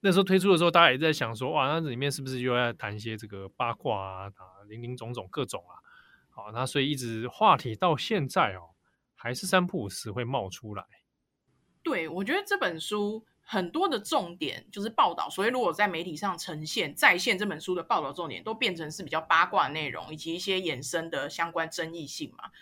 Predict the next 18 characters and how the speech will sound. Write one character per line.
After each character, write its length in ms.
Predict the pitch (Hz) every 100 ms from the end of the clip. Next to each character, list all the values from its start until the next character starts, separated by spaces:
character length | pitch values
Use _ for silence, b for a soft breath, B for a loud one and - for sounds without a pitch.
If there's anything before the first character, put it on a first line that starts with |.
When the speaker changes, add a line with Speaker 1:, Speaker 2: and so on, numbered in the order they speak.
| b
Speaker 2:
那 100 | 180
像 320 | - 262 214
我， 260 | 170 160 - -
呃， 120 | 180
刚 140 | 202
刚 100 | 226
提 140 | 233 180
到 160 | 190
的 100 | 170
Netflix 440 | 165 175 185 165 151
的 60 |
这 120 | 147
个 100 | 165
纪 160 | 151 160
录 140 | 160
片， 200 | 151 135 - B B
其 160 | 285
实 80 | 339